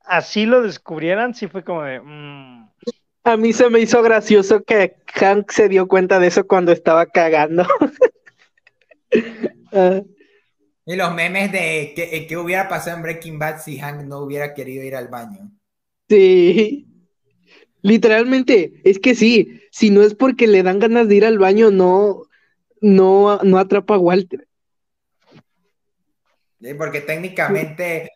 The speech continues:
Speaker 3: máximo, máximo, Lidia hubiera seguido molestándolo para que volviera, pero no hubiera pasado nada como para, hasta Jesse se hubiera ido, casi que casi.
Speaker 1: Sí,
Speaker 2: Sí.
Speaker 1: todo hubiera salido bien.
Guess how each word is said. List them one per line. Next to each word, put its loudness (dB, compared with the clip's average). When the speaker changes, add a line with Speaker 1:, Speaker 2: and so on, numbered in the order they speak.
Speaker 3:
máximo, -6
máximo, -8
Lidia -10
hubiera -8
seguido -10
molestándolo -14
para -10
que -16
volviera, -10
pero -14
no -14
hubiera -12
pasado -12
nada -14
como -20
para, -20
hasta -4
Jesse -6
se -10
hubiera -8
ido, -10
casi -14
que -20
casi. -14
Speaker 1:
Sí, 0
Speaker 2:
Sí. 2
Speaker 1:
todo 4
hubiera -2
salido -10
bien. -10